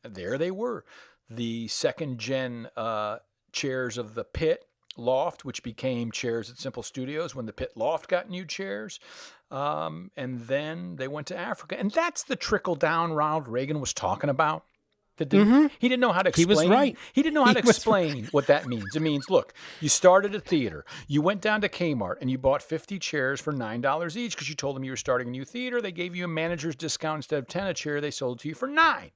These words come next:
Speaker 1: All right? Those chairs go to Simple Studios. Then another set of chairs get bought by bizchair dot com, and you put those into the new Pit Loft, you know. And now those same chairs are in a waiting room in Africa.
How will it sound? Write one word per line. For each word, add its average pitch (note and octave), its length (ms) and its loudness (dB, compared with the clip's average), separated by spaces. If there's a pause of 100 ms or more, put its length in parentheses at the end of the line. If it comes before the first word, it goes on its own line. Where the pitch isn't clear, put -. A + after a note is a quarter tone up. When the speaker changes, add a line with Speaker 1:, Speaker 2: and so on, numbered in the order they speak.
Speaker 1:
All E3 100 2
right? C4+ 260 0 (680)
Those C4+ 500 6
chairs G#3+ 460 -2
go F3+ 120 -2
to D3+ 60 -2
Simple D#3 300 -6
Studios. C3 580 -2 (180)
Then D#3 360 0
another F3+ 260 2
set E3 220 4
of C3 80 -8
chairs D3+ 400 0
get C#3+ 260 -4
bought D3 260 4
by B2 140 -2
bizchair D3+ 840 2
dot C#3 280 0
com, C#4 500 0 (380)
and G#3 140 2
you G3+ 80 0
put - 220 4
those F3 200 2
into D#3+ 160 -6
the D#3 120 -8
new C3 500 -4
Pit A#2+ 260 -4
Loft, F3 460 -4
you G3 80 -4
know. F#2+ 200 -10 (840)
And D#3 120 -4
now G3 280 0
those G3 240 -4
same E3 260 -6
chairs D#3+ 400 -4
are E3 100 -6
in E3+ 100 -6
a E3 80 -4
waiting D#3+ 420 -6
room C3+ 180 -8
in F3+ 60 -8
Africa. - 460 -8